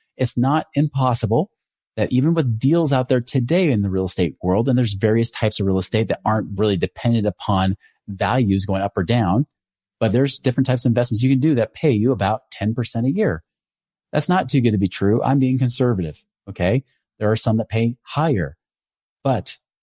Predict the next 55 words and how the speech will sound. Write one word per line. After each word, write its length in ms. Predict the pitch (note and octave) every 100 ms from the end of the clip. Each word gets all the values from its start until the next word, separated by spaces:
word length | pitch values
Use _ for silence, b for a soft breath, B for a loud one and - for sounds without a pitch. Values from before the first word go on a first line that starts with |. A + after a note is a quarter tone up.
| _ -
again, 520 | G#2 A2+ C3+ A2+ B2+ -
I 80 |
know 120 | G#2 G#2+
it's 100 | -
hard 260 | G#2+ A#2
to 60 | A#2+
believe, 440 | D3+ F#3+ A#2+ D#2 -
but 120 | A2+
if 120 | G#2+
you 60 | E3+
get 120 | -
paid 220 | C#3 C3+
ten 180 | - C3
percent 300 | C3 C3+ B2+
a 20 |
year 160 | C#3 D#3
on 120 | A2+
a 40 |
half 260 | G#2 C3 B2
million, 280 | D3+ D#3+ A2+
you're 160 | D3 D#3
making 360 | A2+ A#2+ C3+ - _ _
fifty 380 | - G3 - C#3
thousand 320 | A2+ A2 A2+
dollars 240 | A2 A2
a 60 | C3+
year. 280 | G#3+ F#2+ -
Depending 400 | - - C3 D#3+
on 80 | D3
where 80 | D3+
it's 140 | D3
invested, 480 | C3 B2+ B3+ - C3
you 80 | A#2+
might 140 | E3+
even 120 | F#3+ F3
keep 240 | B3 C#4
more 180 | B2+ G#2
of 100 | F#2
it 100 | G#2
because 240 | A#2 G#2+
you 40 | A#2+
might 180 | C3+
have 120 | C3 C#3+
some 140 | D#3+
tax 320 | - G3+ -
benefits 400 | C3 G2 F2+ -
there 140 | F#2 F2
along 240 | E2+ E2
the 40 |
way 200 | E2 F2
as 120 | A#2+ F3
well. 380 | G#3 D#2+ - _ _ -
That's 180 | C#3+ -
possible, 560 | - E3+ F3+ A2 C#2+
guys. 400 | E2+ C#2+ D#2+ -